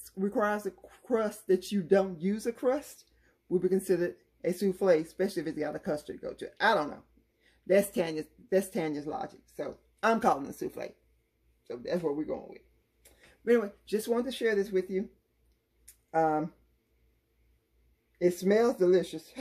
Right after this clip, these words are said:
<laughs> I'm sure it'll be good. But if it's not good, I'll let you know. If you don't hear from me, then you know it was good. Okay? All right. So thanks for watching.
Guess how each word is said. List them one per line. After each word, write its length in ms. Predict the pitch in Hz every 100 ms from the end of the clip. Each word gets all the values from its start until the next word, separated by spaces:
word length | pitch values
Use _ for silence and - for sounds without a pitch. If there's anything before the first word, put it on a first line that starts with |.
| 233 202 302 -
<laughs> 500 | _ _ _ _ -
I'm 180 | 170
sure 260 | - 214 208
it'll 120 | 202
be 140 | 180 185
good. 340 | 160 165 165 - _ _ _ _ _ _
But 340 | 123 170 - - _ _ -
if 260 | 208 208 247
it's 200 | 240 240
not 380 | 269 277 214
good, 340 | - 180 156 - - _ _ _ _ _
I'll 180 | 151 170
let 200 | 165 165
you 60 | 165
know. 200 | 143 - _ -
If 100 | -
you 120 | 175
don't 100 | 180
hear 140 | 220
from 220 | 208 180 170
me, 180 | 170 - _
then 120 | 123
you 120 | 123
know 140 | 135 151
it 80 | 151
was 140 | 160
good. 260 | - - - _ _ _ _ -
Okay? 380 | 135 180 180 180 _ _ _ _
All 80 | 175
right. 140 | 165 - _
So 120 | -
thanks 300 | 165 190 208
for 80 | 247
watching. 460 | 208 170 170 151